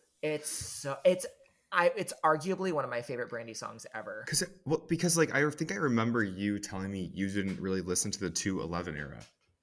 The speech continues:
Speaker 1: No.
Speaker 2: right?
Speaker 1: Mm-mm.
Speaker 2: Which is
Speaker 1: Not a
Speaker 2: so
Speaker 1: bunch.
Speaker 2: crazy because it's such a great era for her.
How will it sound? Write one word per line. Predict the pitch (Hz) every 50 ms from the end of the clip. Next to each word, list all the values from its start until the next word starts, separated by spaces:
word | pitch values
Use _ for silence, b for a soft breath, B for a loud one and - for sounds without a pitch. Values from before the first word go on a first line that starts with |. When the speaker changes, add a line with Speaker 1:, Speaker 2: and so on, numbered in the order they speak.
| 139
Speaker 1:
No. | 135 139
Speaker 2:
right? | 151 190 208 233 233 - - _ _ _ -
Speaker 1:
Mm-mm. | 147 143 127 131 127 120 123 -
Speaker 2:
Which | 127 - -
is | 139 135
Speaker 1:
Not | -
a | 147
Speaker 2:
so | - 151 156 156 160 165
Speaker 1:
bunch. | 160 -
Speaker 2:
crazy | 139 139 147 139 143 127 117
because | 110 107 117 110 113
it's | 104 -
such | - - - - 107 104 - - - -
a | 107 98 95
great | 92 - 87 82 90 87 85 78 - - 80
era | 78 80 80 78 -
for | - - 80
her. | - - - - -